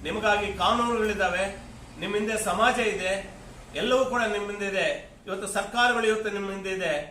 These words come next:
So ಇವೆಲ್ಲವನ್ನು ಕೂಡ ಮನಸ್ಸಿನಲ್ಲಿ ಇಟ್ಕೊಂಡು ಒಂದು ಪರಿಪೂರ್ಣವಾದಂತ ಒಂದು ಜೀವನವನ್ನು ನಡೆಸಿ, ಪರಿಪೂರ್ಣ ಒಂದು ಗೌರವಿತವಾದಂತ ಒಂದು ಜೀವನ ನಡೆಸೋದಕ್ಕೆ ಸಂಪೂರ್ಣ ಈ ಸಮಾಜದ ಒಂದು ಬೆಂಬಲ ಇದೆ.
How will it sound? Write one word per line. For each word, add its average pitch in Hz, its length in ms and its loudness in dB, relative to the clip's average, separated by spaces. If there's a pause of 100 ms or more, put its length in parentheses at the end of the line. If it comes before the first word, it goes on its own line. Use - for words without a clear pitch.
(320)
So 202 80 -6 (220)
ಇವೆಲ್ಲವನ್ನು 214 520 0
ಕೂಡ 214 80 0 (100)
ಮನಸ್ಸಿನಲ್ಲಿ 196 340 -6
ಇಟ್ಕೊಂಡು 190 340 -4 (440)
ಒಂದು 170 120 -8 (120)
ಪರಿಪೂರ್ಣವಾದಂತ 226 840 2
ಒಂದು 185 140 -6 (120)
ಜೀವನವನ್ನು 185 460 -4
ನಡೆಸಿ, 165 280 -4 (540)
ಪರಿಪೂರ್ಣ 233 400 2 (120)
ಒಂದು 202 120 -4 (100)
ಗೌರವಿತವಾದಂತ 220 640 0 (100)
ಒಂದು 180 200 -8
ಜೀವನ 202 220 -2 (600)
ನಡೆಸೋದಕ್ಕೆ 208 720 -2 (460)
ಸಂಪೂರ್ಣ 233 420 -2 (100)
ಈ - 20 0 (100)
ಸಮಾಜದ 208 500 0
ಒಂದು 175 140 -6 (100)
ಬೆಂಬಲ 214 260 0 (120)
ಇದೆ. 175 160 -2